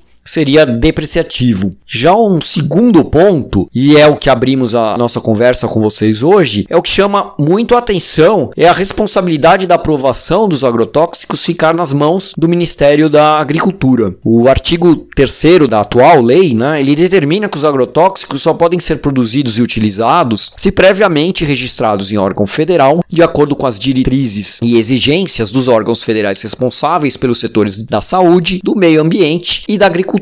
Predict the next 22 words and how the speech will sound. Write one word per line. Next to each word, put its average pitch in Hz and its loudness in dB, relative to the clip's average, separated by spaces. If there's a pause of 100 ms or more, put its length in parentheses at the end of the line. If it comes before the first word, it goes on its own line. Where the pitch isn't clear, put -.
(440)
Assim, 196 -2
no 120 -4
modelo 110 0
atual 117 0
de 104 -2
trabalho, 139 0
ele 185 -2
envolve 139 0
também 113 0
a - 0
Anvisa, 147 -2
que - -4
é - 0
a - 0
Agência 113 -2
Nacional 104 -2
de 98 -4
Vigilância 104 -2
Sanitária, 185 -2 (320)
e 214 -2
o - 0
ibama, 180 2